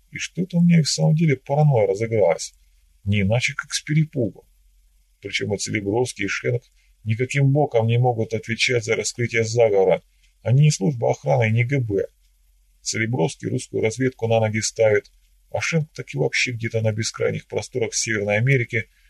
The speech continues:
уже полгода пребывает, с нуля создавая ИРА. Затем Димыч выкладывает мне свои выводы о личности террориста. И я соглашаюсь, что наверняка это был именно засланец из будущего. Очень похоже по почерку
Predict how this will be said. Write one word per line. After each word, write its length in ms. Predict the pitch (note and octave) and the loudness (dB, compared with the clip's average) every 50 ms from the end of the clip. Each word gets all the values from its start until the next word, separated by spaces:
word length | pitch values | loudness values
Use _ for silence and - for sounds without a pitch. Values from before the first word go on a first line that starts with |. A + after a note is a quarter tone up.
| _ _ _ | _ _ _
уже 200 | - G#2+ A#2 A#2 | -2 -2 -2 -2
полгода 480 | _ B2 B2+ B2+ A#2 B2 A2+ A2 G#2 | _ -4 -4 -2 0 -2 0 0 -2
пребывает, 640 | - - A#2+ A2+ A2 A#2 A2+ A2+ A2+ G#2+ F#2+ F#2 - | -2 -2 -6 -2 -2 0 0 2 4 4 4 4 2
с 100 | - - | -2 -2
нуля 220 | A#2 A#2 A2 G#2+ | 0 0 0 0
создавая 640 | - - - G#2+ G2+ G#2 A2 A2 A2 G#2+ G2+ G2+ G2 - - | 0 -2 -8 -10 -4 -2 2 2 4 4 4 4 2 -2 -4
ИРА. 340 | - A2 G#2 G#2 F#2+ F#2 E2+ _ _ _ _ _ _ _ _ _ _ _ _ _ _ _ _ _ _ _ _ _ _ _ _ _ _ _ _ _ _ _ _ | -4 -2 2 4 2 2 2 _ _ _ _ _ _ _ _ _ _ _ _ _ _ _ _ _ _ _ _ _ _ _ _ _ _ _ _ _ _ _ _
Затем 400 | - F#2+ A2 A2 - D3 D#3 D#3 | -4 -4 -4 -2 2 4 6 6
Димыч 340 | D#3+ F#3 G3 D#3+ A#2+ - - | 6 6 4 4 2 2 -2
выкладывает 520 | A2 - - C3+ D3 D3+ C3+ C3 B2+ _ | -4 -6 -2 0 0 2 2 0 -4 _
мне 140 | - A#2 A#2 | -4 -4 -4
свои 260 | - - - A2 A2 | -4 -4 -2 -2 0
выводы 420 | G#2+ A2 C3 D3 C#3+ C3+ B2+ B2 B2+ - | 0 0 2 2 2 2 2 0 0 0
о 80 | - | 0
личности 520 | G#2 A#2 B2 A#2+ - - A#2 - - - A2 | 0 0 0 -2 -2 -4 -4 -6 -6 -8 -8
террориста. 600 | - A#2 A2 A2+ A2+ G#2+ F#2 E2+ - - - _ _ _ _ _ _ _ _ _ _ _ _ _ _ | -8 -2 0 0 0 0 -2 -6 -6 -12 -18 _ _ _ _ _ _ _ _ _ _ _ _ _ _
И 140 | - A#2+ C#3+ | -4 -2 0
я 160 | F#3+ A3+ G3+ | 2 0 0
соглашаюсь, 680 | E3+ - D3 C3 B2+ C3+ C3 B2+ - - F3 F3 D#3 C3+ | 0 -2 -2 -2 0 0 0 0 0 0 2 2 2 0
что 180 | - _ A#2 A#2 | -2 _ -2 0
наверняка 720 | B2 C3 C3 C#3 C#3 D3+ D#3 D#3+ D3+ - F3+ F3 - _ | 0 0 0 2 4 4 4 4 2 0 -2 -2 -2 _
это 280 | - D#3 D#3 - D3+ D3+ | -6 -6 -2 0 0 2
был 200 | D3 D3 C#3+ _ _ | 2 0 -2 _ _
именно 420 | _ C3+ C#3+ C#3 C#3 C3 C3 B2+ A#2+ | _ 0 2 2 2 2 2 2 2
засланец 580 | A2+ A#2+ A2+ - - B2 B2 B2 A#2+ A#2 - - | 0 0 -4 -4 -2 0 2 2 2 0 0 -2
из 160 | B2 A#2 A#2 | -4 -4 -2
будущего. 560 | A#2+ A2+ G#2 G2 F2+ - - - - - - _ _ _ _ _ _ _ _ _ _ _ _ _ _ _ _ _ | -2 0 0 -2 -2 0 -2 -2 -2 -6 -16 _ _ _ _ _ _ _ _ _ _ _ _ _ _ _ _ _
Очень 220 | E3+ - A#2+ G2+ | -4 -4 -2 -4
похоже 460 | - - G#2 - _ C3+ B2+ A2+ G#2 | -2 -4 -4 -4 _ -2 0 0 0
по 160 | G2 - A2 A2 | 0 0 0 -2
почерку 640 | _ - B2 A2 - - - _ _ - E2+ - | _ -4 -2 -2 -2 -4 -4 _ _ -4 -4 -4